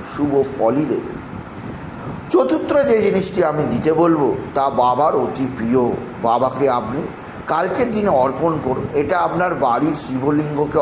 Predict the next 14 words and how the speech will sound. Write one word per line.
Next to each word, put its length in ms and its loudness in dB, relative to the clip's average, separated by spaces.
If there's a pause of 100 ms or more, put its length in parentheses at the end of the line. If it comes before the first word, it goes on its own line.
অর্পণ 220 -2 (100)
করলে 260 2
হবে 260 0
না, 140 -2 (560)
এটা 140 2 (120)
আপনাকে 340 0
কোনো 220 2 (140)
মন্দিরে 480 4
গিয়ে 300 4 (360)
অর্পণ 320 2 (100)
করতে 280 0
হবে। 300 2 (540)
সেটি 300 2
হচ্ছে 280 0